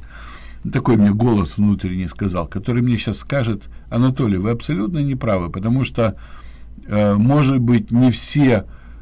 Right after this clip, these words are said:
э, мусульмане террористы, но все террористы мусульмане». Ладно, согласен с этим, что все террористы мусульмане, но, тем не менее, я всё-таки,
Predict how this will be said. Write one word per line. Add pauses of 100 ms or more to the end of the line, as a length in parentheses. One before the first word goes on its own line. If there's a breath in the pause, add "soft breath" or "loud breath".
(120 soft breath)
э,
мусульмане
террористы,
но
все
террористы
мусульмане». (600)
Ладно, (320)
согласен
с
этим,
что
все
террористы (440 soft breath)
мусульмане,
но, (360 soft breath)
тем
не
менее, (540 soft breath)
я
всё-таки,